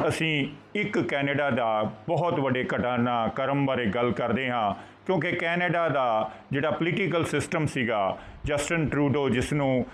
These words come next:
ਪਿਛਲੇ ਦਹਾਕੇ ਤੋਂ ਲੀਡ ਕਰਦੇ ਆ ਰਹੇ ਸਨ, ਉਹ ਇਸ ਸਮੇਂ ਬੜਾ ਡਾਮਾਡੋਲ ਹੋ ਗਿਆ ਸੀ। ਜਸਟਿਨ ਟਰੂਡੋ ਦੀ ਜਿਹੜੀ ਲਿਬਰਲ ਪਾਰਟੀ ਹੈ, ਉਹ ਇਸ ਤਰੀਕੇ ਦੇ ਨਾਲ ਡਾਮਾਡੋਲ ਹੋ ਗਈ ਸੀ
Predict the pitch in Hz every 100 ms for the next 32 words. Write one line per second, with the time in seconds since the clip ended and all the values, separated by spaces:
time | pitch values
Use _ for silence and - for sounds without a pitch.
0 | - - 156 160 160 143 - - - -
1 | 131 123 143 143 170 131 123 101 - 131
2 | 151 180 160 151 120 123 107 107 113 107
3 | 120 110 101 - - - 185 190 170 147
4 | - 185 190 - 151 127 120 110 - -
5 | - 143 156 139 143 147 151 139 147 135
6 | 143 131 120 127 120 110 - - - -
7 | 131 113 143 147 180 160 139 139 139 135
8 | 127 131 127 139 139 160 - 120 117 110
9 | 143 127 110 101 - - - 170 175 175
10 | 170 170 - - 185 202 202 190 170 233
11 | 220 185 147 131 127 127 123 127 123 117
12 | 117 123 120 113